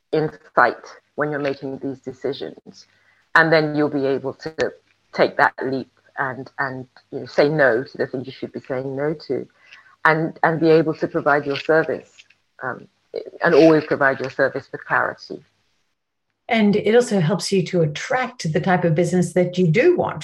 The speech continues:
Speaker 2: because if you're clear on your values and your objective, then y-, when you're talking to people, that comes through, even if it's just a
Speaker 1: Yeah.
Speaker 2: social setting or a networking setting, and then someone else will refer you to someone that they're talking to, and you don't even know where that person,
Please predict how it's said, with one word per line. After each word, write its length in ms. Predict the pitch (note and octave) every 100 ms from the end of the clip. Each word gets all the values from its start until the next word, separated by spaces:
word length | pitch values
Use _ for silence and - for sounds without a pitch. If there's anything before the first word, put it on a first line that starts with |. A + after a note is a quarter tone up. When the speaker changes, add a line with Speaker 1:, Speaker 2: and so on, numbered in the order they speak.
| -
Speaker 2:
because 420 | E3 D#3+ F#3 F3 F3
if 160 | E3
you're 180 | E3 D#3+ -
clear 220 | B3 F4+
on 100 | E3+
your 80 | -
values 480 | - C3 E3+ D#3 G3
and 220 | - E3+
your 140 | D#3+ D#3+
objective, 540 | D3 - - D#3 G3+ - - _ -
then 580 | F3 G#3 G3+ G#3 G3+ -
y-, 240 | G#3 F#3+ E3 D3+
when 140 | A3+ G#3
you're 200 | D#3+ C4+
talking 200 | E4 G#3
to 60 | D#3
people, 180 | D3 D3
that 220 | D3 -
comes 320 | - D#3 D3 -
through, 320 | D3 B2+ D3+ - _
even 260 | E3+ E3+ E3+
if 80 | D#3
it's 140 | D#3 -
just 120 | D#3+
a 40 | E3+
Speaker 1:
Yeah. 80 | F#3
Speaker 2:
social 320 | F#3 F3+ F3+
setting 360 | - D3 C#3+ C#3+
or 80 | D3
a 40 |
networking 520 | F3 D3 D#3 D#3+ D3+
setting, 280 | D3 D3+ B2+
and 100 | C#3+
then 120 | D#3+
someone 320 | D#3 G#3 F#3+
else 260 | F3+ A3 -
will 180 | E3 D#3 D#3+
refer 260 | D3+ D3+ D#3 D3
you 240 | D#3 F3 - -
to 80 | F#3
someone 320 | G3+ G3 F#3+
that 140 | F#3
they're 240 | E3 A3+ F3+
talking 280 | D#3 D#3 D#3+
to, 120 | F#3+
and 140 | F#3 G3+
you 60 |
don't 200 | G#3+ D#3 E3
even 140 | E3+
know 120 | F#3
where 200 | F#3+ G3
that 180 | - -
person, 420 | - - A#3+ A3+